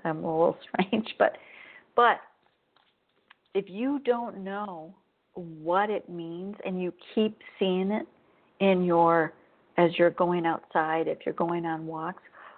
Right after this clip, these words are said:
look it up, because so many times there are messages in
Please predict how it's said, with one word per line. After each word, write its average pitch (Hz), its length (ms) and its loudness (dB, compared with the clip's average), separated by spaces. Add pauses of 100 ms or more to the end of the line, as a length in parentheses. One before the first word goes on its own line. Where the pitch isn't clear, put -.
(160)
look 240 200 4
it 254 100 4
up, 196 280 -2 (500)
because 208 300 2 (180)
so 214 220 2
many 226 360 -2 (120)
times 196 460 -6 (140)
there 180 340 4
are 175 240 -2
messages 175 1120 -2 (1000)
in 196 400 4